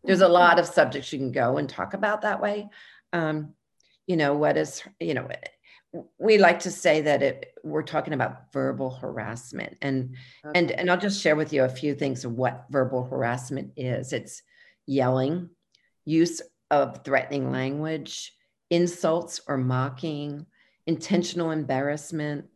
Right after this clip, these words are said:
Speaker 1: or use of offensive language. They're kind of what is determined on the legal sense, verbal harassment in the workplace. So we, we try to find stories around that to, um, to share.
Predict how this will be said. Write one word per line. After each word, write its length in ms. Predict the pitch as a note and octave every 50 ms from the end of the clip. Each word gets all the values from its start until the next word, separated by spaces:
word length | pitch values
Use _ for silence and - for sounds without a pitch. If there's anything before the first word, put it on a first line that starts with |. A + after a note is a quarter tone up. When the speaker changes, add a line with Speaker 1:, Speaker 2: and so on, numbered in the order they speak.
| _ _ _ _ _ _ _ _ _ -
Speaker 1:
or 120 | - D3+ D3
use 320 | C#3 D3 E3 F3 F3 -
of 100 | D#3+ B2+
offensive 640 | D3 C#3 B2+ - - C#3+ C#3+ C#3 C3 - D3 C#3 B2
language. 540 | B2 A#2 A2+ A2+ G#2+ G#2 F#2 F#2+ - - -
They're 160 | - C4 C4+
kind 280 | C4+ - - D#4+ C#4+
of 120 | C#4 G3 - - - -
what 420 | - C3+ C#3+ C#3 - - - _
is 200 | - D3+ C#3+ B2+
determined 400 | - D3+ C#3 - E3+ D3 C#3+ C#3
on 120 | C3 B2+ B2+
the 60 | B2
legal 340 | A#2+ A#2 B2+ B2+ B2+ B2+ C3
sense, 340 | B2+ - B2+ A#2+ - - - _ -
verbal 280 | C#3 B2 - - - -
harassment 680 | - - - - - - - - - - - - - -
in 140 | D#3 C#3+
the 80 | C3 A#2+
workplace. 640 | A2 - - - - - - - - - - - _ _ _ _ _
So 200 | - - G3+ F#3
we, 380 | E3+ F3+ G3 G3 F#3+ E3+ - - _ _ _ _ _ _ _ -
we 60 | -
try 200 | - - C#4+ B3+
to 80 | A#3+ A#3
find 320 | - - F#3+ F3+ F#3 F3
stories 480 | - - - E3 D#3+ D#3 D#3+ C#3 - D#3
around 280 | C#3 C3+ C3+ C#3 C#3
that 260 | C3+ C3 C3 C3 C3 B2+
to, 400 | - - C#3 C3 B2 A#2 - - -
um, 340 | - B2+ B2 A2+ A#2+ B2+ C3 B2 - - -
to 80 | -
share. 600 | G3 G3+ - - F#3 C#3 B2+ B2+ D#3 F#3 - -